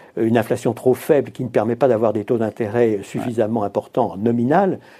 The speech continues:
Speaker 1: tout ça, ça fait partie du paysage dans tous les pays avancés, sauf peut-être un peu l'Angleterre qui est un cas spécial avec le Brexit. Mais, euh,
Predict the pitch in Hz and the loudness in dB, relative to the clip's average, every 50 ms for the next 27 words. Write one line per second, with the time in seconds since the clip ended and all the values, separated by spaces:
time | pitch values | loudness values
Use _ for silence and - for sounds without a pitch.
0 | - _ - 139 117 - - 180 196 185 - - - 117 - - 190 196 - - | -20 _ -10 -10 -8 -2 0 0 0 0 -2 -2 -2 0 2 2 2 2 0 -6
1 | - - - 190 131 123 113 - 143 135 131 120 156 185 208 185 123 - - 123 | -6 -4 -4 -4 -4 -4 0 0 0 0 0 0 0 0 0 -2 -6 -8 -6 -4
2 | 143 139 131 - - - 254 226 185 147 - - 135 139 147 135 123 117 113 - | -4 -4 -4 -6 0 2 2 4 4 2 0 0 0 2 4 2 2 2 -2 -8
3 | - - - - _ - - 165 147 - - 123 - 135 151 - - - - - | -12 -18 -18 -14 _ 0 2 2 2 0 -4 0 2 2 2 0 -6 -20 -12 -6
4 | - 120 120 151 151 139 123 120 117 120 117 - 151 135 - - 123 110 - 113 | -6 -4 0 0 2 2 2 2 2 0 2 2 0 0 0 -2 -4 -4 -4 -4
5 | 110 120 107 - - - 117 - - 131 123 123 - - - - - - - 117 | -2 -4 -4 -4 -6 -10 -8 -4 -2 -2 -2 -2 -6 -12 -20 -20 -14 -6 -2 0
6 | 123 123 - 135 - 131 120 120 - - 110 - - _ _ - - - - - | 0 2 2 2 0 0 -6 -8 -10 -14 -14 -14 -20 _ _ -20 -20 -20 -20 -20
7 | - - _ - 131 139 123 110 107 - - 123 107 107 | -20 -16 _ 0 2 4 4 2 0 -2 -2 0 0 0